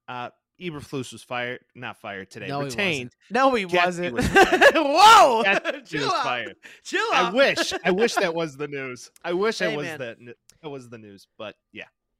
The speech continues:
Speaker 2: Our defense played really well at the end of the year, so I get it. But the, and I guess the entire offensive side of the ball was all canned. Um, I saw a couple wild, and I'm not a big conspiracy,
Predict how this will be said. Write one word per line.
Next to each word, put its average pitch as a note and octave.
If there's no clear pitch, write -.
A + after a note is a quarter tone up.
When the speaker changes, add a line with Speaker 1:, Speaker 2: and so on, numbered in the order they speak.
Speaker 2:
Our G3+
defense G#3+
played G#3+
really G3+
well D#3
at D3+
the C#3
end C#3
of C#3
the C#3+
year, A#2
so -
I B2
get A2
it. G2
But C#3+
the, F3
and D#3
I D3+
guess D#3+
the D3
entire C3
offensive B2+
side B2
of A#2
the A#2
ball G#2+
was G#2
all F#2
canned. -
Um, C#3
I D3
saw G3
a F#3+
couple F3+
wild, C3+
and C#3
I'm D3
not E3+
a D#3+
big C#3+
conspiracy, B2